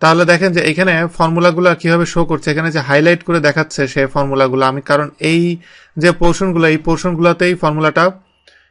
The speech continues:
ইউজ হচ্ছে। এখন আমি যদি এটাকে কালারটা আমি একটু চেঞ্জ করে দিই বোঝার জন্য, এখন আপনার কাছে অনেক বেশি ভিজুয়ালাইজ যে আপনি অনেক খুব ভালো মতো বুঝতে পারছেন যে কোন কোন জায়গাগুলোতে ফর্মুলা ইউজ হয়েছে। কিন্তু একটু আগেও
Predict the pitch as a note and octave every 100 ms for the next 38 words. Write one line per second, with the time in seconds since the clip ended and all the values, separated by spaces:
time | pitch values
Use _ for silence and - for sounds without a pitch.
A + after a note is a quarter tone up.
0 | - E3+ F3 C#3 B2+ C3+ C#3 F3+ - E3
1 | F3 D3 D#3 D#3+ D#3 - D3 D3+ D#3+ D#3
2 | D#3 - _ _ - C#3 D3+ D3+ D#3 D#3
3 | C#3+ D3+ D#3+ E3 D3+ D#3+ C#3+ B2+ C3 F3+
4 | - _ _ _ _ _ - C#3+ E3 D#3
5 | C#3+ C#3 - E3 G#3 G#3 - D#3 D#3 F3
6 | F3 F3 E3 D#3+ D#3 F3 C#3 D3+ D#3 D#3
7 | D3 D#3 D#3+ C#3 D3 C#3+ D3+ D3 D3 D3+
8 | B2 B2 C#3+ F3 E3+ D#3+ D3 C3+ D#3 D3
9 | D3+ C#3 C#3+ F3+ F3+ F3+ E3+ D#3 D3+ D3+
10 | D3+ D3 D3 C#3+ C#3 C3+ C3 A#2+ B2 A#2+
11 | A#2 B2+ D3 D#3 - E3 E3 D#3